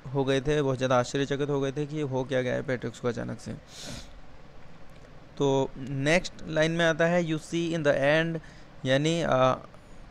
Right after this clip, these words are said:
"You see in the end Patrick still thought he would made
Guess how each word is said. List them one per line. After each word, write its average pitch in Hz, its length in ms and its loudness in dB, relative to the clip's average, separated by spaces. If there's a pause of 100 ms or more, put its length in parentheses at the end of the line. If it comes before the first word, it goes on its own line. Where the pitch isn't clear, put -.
(140)
"You 147 180 0
see 175 320 0 (200)
in 151 60 -2
the 143 120 6
end 156 320 2
Patrick 147 320 4 (120)
still 160 180 0
thought 143 320 8 (460)
he - 100 4
would 165 200 2
made 135 280 2